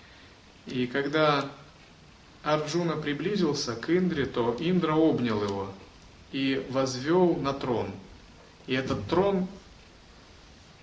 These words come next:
чтили даже божественные риши. И, коснувшись его рукой, дал ему благословение. И посмотрел на него с большой радостью,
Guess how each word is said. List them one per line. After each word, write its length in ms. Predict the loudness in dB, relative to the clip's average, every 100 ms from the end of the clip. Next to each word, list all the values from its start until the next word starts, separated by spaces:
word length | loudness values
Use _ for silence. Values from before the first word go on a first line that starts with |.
| -20 -20 -20 -10 -2
чтили 460 | -2 0 2 2
даже 480 | 4 2 2 0 -2
божественные 800 | -2 -4 -4 -4 -6 -8 -4 -2
риши. 400 | -2 -2 -4 -6 -10 -16 -20 -20 -20 -20 -20 -20 -20 -20 -20 -20 -20 -20 -20 -20 -20 -20 -20 -20 -8
И, 180 | -2 -2
коснувшись 760 | -2 -4 -2 -2 0 -2 -2
его 180 | -2 -2
рукой, 500 | -2 -2 0 0 0 -4 -8
дал 400 | -10 -2 0 0
ему 180 | 0 -4
благословение. 920 | -4 -6 -6 -4 -4 -4 -4 -8 -10 -12 -14 -18 -20 -20 -20 -20 -20 -20 -20 -20 -10
И 100 | -8
посмотрел 720 | -4 -4 -2 2 4 6 4
на 60 | 0
него 280 | -2 0
с 40 | 0
большой 400 | 2 2 2 2
радостью, 680 | 2 2 0 -2 -4 -4